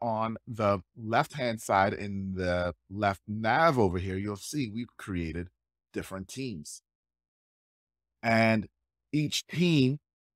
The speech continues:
has their own set of S O Ps, guys. So we can break this out by different areas of our organization and even create folders within the team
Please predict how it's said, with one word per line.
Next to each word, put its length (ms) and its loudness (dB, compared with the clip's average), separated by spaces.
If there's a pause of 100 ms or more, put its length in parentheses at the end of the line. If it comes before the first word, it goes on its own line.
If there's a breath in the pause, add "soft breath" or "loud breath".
has 520 6
their 300 6
own 280 4
set 300 4
of 260 4
S 240 -2
O 100 4
Ps, 420 -4
guys. 440 2 (380)
So 180 4
we 160 6
can 200 2
break 340 2
this 280 0
out 240 4 (180)
by 360 6
different 540 0 (120)
areas 560 2 (100)
of 320 6 (140)
our 460 4
organization 880 0 (240)
and 200 -2
even 300 -2
create 380 -2
folders 600 2
within 520 0
the 120 -2
team 460 -8